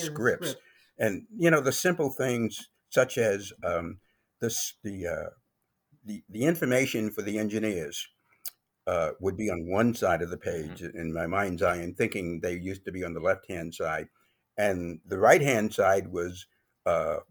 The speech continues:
Speaker 1: designated for the script for the narrators or the readers. Th-, that's what we did at W V H C F M. And that's how I wrote my stuff at V H C F M. And it became, you know, that's the way we do stuff.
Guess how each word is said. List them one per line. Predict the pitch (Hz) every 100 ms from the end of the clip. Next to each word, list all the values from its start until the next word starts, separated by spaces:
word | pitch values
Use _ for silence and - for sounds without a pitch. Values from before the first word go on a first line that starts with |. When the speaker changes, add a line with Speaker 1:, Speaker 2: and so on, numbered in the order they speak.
| -
Speaker 1:
designated | 101 104 110 95 95 92 92
for | - 92
the | 85 95
script | - - 110 - - -
for | 95
the | 101
narrators | 110 151 123 90 87 87
or | 87
the | 107
readers. | 107 175 156 71 - - _ _ _
Th-, | 113 98 107
that's | 95 123 - - - _ _
what | 107 -
we | 110
did | 95 151
at | 104 - -
W | 110 104 107 110
V | 95 98
H | 92 -
C | - 104
F | 104 -
M. | 170 - - _ _ _ _
And | - 98 95
that's | 113 -
how | 107 104 -
I | 113 113
wrote | 110 123 120 - _ -
my | 117 170
stuff | 190 - 78 -
at | -
V | 82 98 95
H | 82 -
C | 95 82
F | 80 87
M. | 78 - _ _ _ _ _ _
And | 117 120
it | 117
became, | 135 - 135 131 131 180
you |
know, | 190 117
that's | 110 -
the | 101
way | 101
we | 147
do | 147 254
stuff. | 240 - -